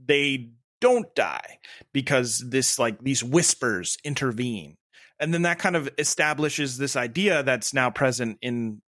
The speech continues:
this eventual trilogy of fate and destiny and defying fate and playing with this expectation of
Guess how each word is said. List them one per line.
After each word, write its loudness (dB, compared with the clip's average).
this -2
eventual -2
trilogy 2
of -2
fate -2
and -4
destiny 2
and -2
defying 2
fate 0
and -2
playing 4
with 4
this 2
expectation 2
of 2